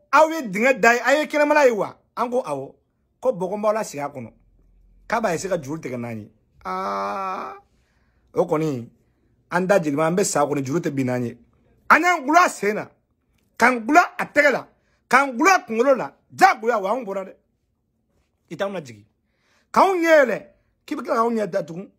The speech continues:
o tɛ kɛ. An y'o kuma in fɔ yan koyi. <laughs> I b'a dɔn, eh, le temps, a yɛrɛ y'a kuma,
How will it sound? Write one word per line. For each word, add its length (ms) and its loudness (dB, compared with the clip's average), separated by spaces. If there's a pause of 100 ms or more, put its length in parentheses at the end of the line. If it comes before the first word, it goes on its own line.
(120)
o 60 -16
tɛ 200 -16
kɛ. 180 -18 (840)
An 120 -8
y'o 120 -2
kuma 200 -10
in 100 -6
fɔ 140 -8
yan 140 -8
koyi. 180 -18 (100)
<laughs> 340 -8 (420)
I 60 -16
b'a 120 -2
dɔn, 160 -10 (640)
eh, 380 2
le 160 -2
temps, 220 2
a 120 2
yɛrɛ 60 0
y'a 100 0
kuma, 340 -4